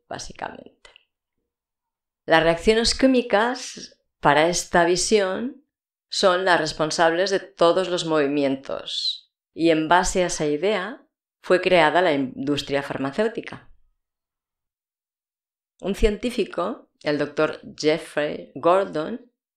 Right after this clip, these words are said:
parece que debió intuir la existencia de algo más que este simple mecanicismo y orientó toda su carrera de investigación médica a la profundización en el estudio del sistema digestivo.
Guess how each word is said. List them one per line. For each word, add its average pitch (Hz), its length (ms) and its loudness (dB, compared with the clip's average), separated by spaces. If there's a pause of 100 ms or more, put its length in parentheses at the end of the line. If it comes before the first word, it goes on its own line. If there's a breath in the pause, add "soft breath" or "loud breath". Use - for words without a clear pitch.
(260)
parece 180 320 2
que 185 100 2
debió 156 240 2
intuir 160 640 -4
la 156 160 2
existencia 156 1040 -6
de 156 140 0
algo 143 260 2
más 139 920 -8
que 143 200 0
este 143 200 -6
simple 139 420 -4
mecanicismo 160 960 -8 (240)
y 185 160 4
orientó 175 640 2
toda 226 340 2
su 226 180 -4
carrera 156 480 0
de 143 80 -6
investigación 151 800 -2
médica 240 580 -6
a 175 80 0
la 160 160 0
profundización 165 840 -4
en 185 160 -6
el 151 100 -6
estudio 190 600 -6
del 143 340 -4
sistema 156 560 -10
digestivo. - 720 -14